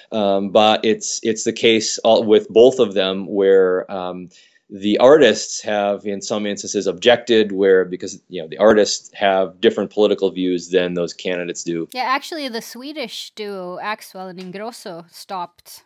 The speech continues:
Speaker 2: ordered a cease and desist.
Speaker 1: Right, and so they, you know, that, that's another example of, you know, I think the,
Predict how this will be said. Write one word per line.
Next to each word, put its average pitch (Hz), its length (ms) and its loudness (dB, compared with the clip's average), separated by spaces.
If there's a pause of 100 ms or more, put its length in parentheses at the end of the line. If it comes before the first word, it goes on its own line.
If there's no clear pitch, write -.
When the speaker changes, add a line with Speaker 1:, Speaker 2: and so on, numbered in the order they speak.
(120)
Speaker 2:
ordered 185 360 -12
a 180 40 -16
cease 180 280 -14
and 170 120 -14
desist. - 480 -16
Speaker 1:
Right, 123 380 4
and 123 160 2
so 135 200 4
they, 139 280 4
you 139 100 2
know, 113 140 0
that, 120 320 2
that's 120 180 0
another 123 280 0
example 110 580 -2
of, 101 400 0 (300)
you 120 160 -2
know, 104 100 -8
I - 100 -2
think 113 400 -6
the, 98 360 -10